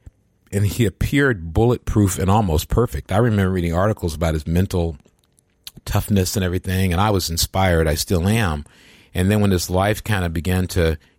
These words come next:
get in a little trouble, which, let's face it, all of us get our lives in trouble. So me, I'm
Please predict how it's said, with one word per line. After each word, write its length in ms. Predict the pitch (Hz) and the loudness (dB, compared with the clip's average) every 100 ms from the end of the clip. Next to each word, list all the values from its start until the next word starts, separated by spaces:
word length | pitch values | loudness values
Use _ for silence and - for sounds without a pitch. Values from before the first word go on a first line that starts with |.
| _ | _
get 180 | 101 95 | 0 2
in 100 | 90 | 0
a 60 | |
little 140 | 87 85 | 0 -2
trouble, 400 | 76 110 104 90 | 0 -2 2 0
which, 220 | 85 - | 0 0
let's 160 | 110 - | -2 0
face 260 | 117 123 | 0 0
it, 160 | 85 78 _ | -4 -6 _
all 280 | 92 110 104 | 0 2 2
of 100 | 82 | 2
us 300 | 78 - - _ _ _ _ - | 0 -2 -6 _ _ _ _ -2
get 140 | 98 | 0
our 120 | 87 | 2
lives 280 | 82 90 85 | 2 0 -2
in 80 | 80 | -6
trouble. 380 | - 95 78 71 | -2 -2 -2 -4
So 240 | - 78 | -2 -2
me, 240 | 80 107 101 | 2 2 2
I'm 280 | 101 95 | 0 -2